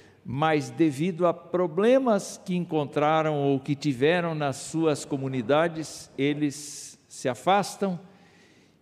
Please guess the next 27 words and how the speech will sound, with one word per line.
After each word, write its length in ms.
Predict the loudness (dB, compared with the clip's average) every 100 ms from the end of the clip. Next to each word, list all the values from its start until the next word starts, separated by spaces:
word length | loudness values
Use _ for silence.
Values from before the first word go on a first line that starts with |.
| _
e 160 | 2 4
aí 380 | 4 4 2 -2 -12 -20 -20 _ _ _ _ _ _ _ _ _
podem 380 | -2 0 0 -6 -8 -14
voltar 1300 | -6 0 2 2 0 0 0 -6 -18 -20 -20 _ _ -6
a 100 | -4
uma 200 | -2 0
nova 340 | 2 2 2
comunidade 800 | 0 0 2 0 2 2 0 -6
diferente, 760 | -6 0 2 2 -2 -6 -18 -20 _ _ _ -12
e 80 |
por 180 | -4 -4
isso 200 | -2 -6
eles 140 | -8 -6
são 160 | -8
chamados 480 | -2 -2 0 -4 -6
de 180 | -8 -8
reigrejados. 1160 | -2 0 0 -2 -2 -2 -4 -6 -8 -16 -20 -20 _ _ _ _ _ -8
Eles 200 | -8 -4
foram 360 | 2 2 2 -4 -20 -20 _ _ _ _
trazidos 640 | 2 2 2 0 2 -2
de 120 | -2 -2
volta 420 | 0 -2 -2 -6
para 260 | -2 -2
o 40 | -4
seio 300 | -4 -2 -2
da 100 | -2
igreja. 440 | -2 -6 -8 -14